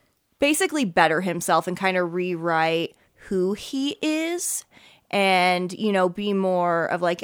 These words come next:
I guess, you know, like, an anti-hero than the villain. And so that one kinda ends openly where he can kinda go off and do his own thing.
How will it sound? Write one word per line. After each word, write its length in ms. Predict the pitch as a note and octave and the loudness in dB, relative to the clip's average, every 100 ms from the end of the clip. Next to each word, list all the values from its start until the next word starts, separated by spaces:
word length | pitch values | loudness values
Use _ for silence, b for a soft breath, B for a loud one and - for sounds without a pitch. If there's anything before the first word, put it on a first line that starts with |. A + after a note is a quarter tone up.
| - - | -8 -4
I 60 | |
guess, 220 | F#3 F3+ F#3 | -2 -2 -2
you 80 | |
know, 60 | F3 | -2
like, 140 | F3 E3+ | -2 -2
an 60 | |
anti-hero 1120 | E3+ E3+ E3 E3 - F#3 F3+ F3 E3+ E3 E3 E3+ _ _ | -4 -4 -4 -6 -4 0 2 2 2 0 -2 -4 _ _
than 840 | E3 E3+ E3 D#3+ D3+ D3+ D3+ D#3 F3 _ _ | -8 -2 2 2 0 0 -2 -4 -6 _ _
the 160 | F3+ F3 | -8 -4
villain. 680 | E3 F3 E3 D3 B2 D3+ F3 b b - | 2 2 2 0 -2 -2 -6 b b -6
And 140 | G3 | 0
so 140 | A3+ | 4
that 180 | A3+ C4 | 8 8
one 140 | D4 C4+ | 8 4
kinda 320 | B3+ A#3+ - | 2 2 4
ends 480 | F#3+ F#3 F3+ F3+ - F#3+ | 4 4 2 -2 0 2
openly 640 | F#3 F#3+ F3+ F3 F3 E3+ | 2 0 -2 -2 -2 -2
where 400 | E3 D#3 D3 D3 | -2 0 0 -2
he 240 | F3 G3 | -4 -10
can 180 | F3 F3+ | -8 -6
kinda 200 | F3+ F3 | -4 -2
go 220 | F3 E3 | 0 2
off 200 | E3+ E3+ F3 | 2 2 0
and 120 | E3+ | -4
do 160 | E3 | -2
his 180 | F3+ E3 | -2 -2
own 180 | D#3+ E3+ | -2 -2
thing. 560 | A#3 B3 A3 G3 F#3+ | 0 2 2 2 0